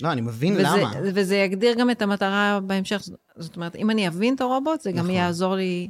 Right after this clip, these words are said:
Speaker 1: לא, להסתכל
Speaker 2: להשתמש
Speaker 1: עליו,
Speaker 2: בו
Speaker 1: אמרתי
Speaker 2: נכון.
Speaker 1: ילד. אז להסתכל
Speaker 2: אה,
Speaker 1: עליו כמו
Speaker 2: נכון,
Speaker 1: ילד,
Speaker 2: יפה.
Speaker 1: זה נורא אופטימי, כי ילד אתה מגדל עם הנחה שהוא יהיה טוב, אחרת לא היית מביא אותו.
Speaker 2: נכון, נכון, נכון.
Speaker 1: אבל, אבל מצד שני, אם זה טכנולוגיה,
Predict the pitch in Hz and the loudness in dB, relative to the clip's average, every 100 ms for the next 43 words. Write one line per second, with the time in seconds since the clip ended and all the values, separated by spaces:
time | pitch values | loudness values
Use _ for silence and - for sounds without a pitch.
0 | - 170 117 - 185 156 175 220 220 - | -4 -4 -4 -2 0 4 4 6 4 2
1 | 175 143 151 151 135 104 - _ _ _ | 2 2 0 0 0 -4 -10 _ _ _
2 | _ _ - - 135 123 127 180 220 233 | _ _ -20 -14 -12 -10 0 4 6 6
3 | 226 214 208 185 180 196 208 277 320 302 | 6 6 4 2 0 2 6 6 6 6
4 | 226 190 190 277 339 277 175 123 120 135 | 4 4 2 0 2 2 2 0 0 -2
5 | - 240 151 104 117 110 113 127 160 131 | -2 -4 -4 -6 -10 -8 -6 -4 -4 -4
6 | 120 113 117 127 135 127 120 117 123 - | -6 -8 -8 -6 -6 -6 -8 -10 -12 -12
7 | 117 113 - 151 113 123 113 117 113 107 | -10 -8 -6 -6 -6 -8 -6 -6 -6 -8
8 | 107 104 104 139 113 90 - - 190 185 | -8 -10 -6 -6 -6 -12 -16 -4 -2 -2
9 | - 190 185 170 165 165 170 160 - 127 | -2 -2 -2 -4 -8 -10 -10 -8 -4 -2
10 | 117 - 120 117 120 131 127 127 131 127 | -4 -6 -6 -6 -6 -6 -6 -4 -2 -4
11 | 127 135 127 131 123 117 113 113 110 110 | -4 -4 -2 -2 -2 -4 -4 -6 -6 -6
12 | 107 107 135 - - 120 107 143 147 110 | -6 -10 -14 -20 -12 -6 -2 -2 -2 -6